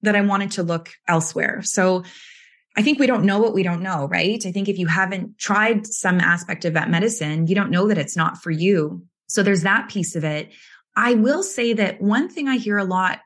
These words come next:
from individuals who have gone from vet school into G P and have toyed with the idea of doing advanced training, they say to me, "Well, I was just, you know, I've always understood or been told that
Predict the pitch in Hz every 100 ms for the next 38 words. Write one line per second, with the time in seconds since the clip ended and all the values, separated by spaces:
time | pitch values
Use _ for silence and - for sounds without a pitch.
0 | - 208 196 202 202 185 190 202 185 175
1 | - 202 185 196 196 202 190 180 175 170
2 | 165 - - 175 170 - 185 185 175 175
3 | 170 165 269 233 175 175 - - - _
4 | 214 214 208 202 - 269 320 269 214 180
5 | 165 165 175 170 160 165 - 180 156 190
6 | 175 175 160 170 170 - - 247 247 185
7 | 180 180 - - 247 220 240 285 285 233
8 | 214 208 214 240 240 247 240 233 - 240
9 | 262 254 - 226 - _ 233 208 208 208
10 | 226 233 226 - 220 214 214 214 208 208
11 | 185 190 185 - 240 202 175 185 185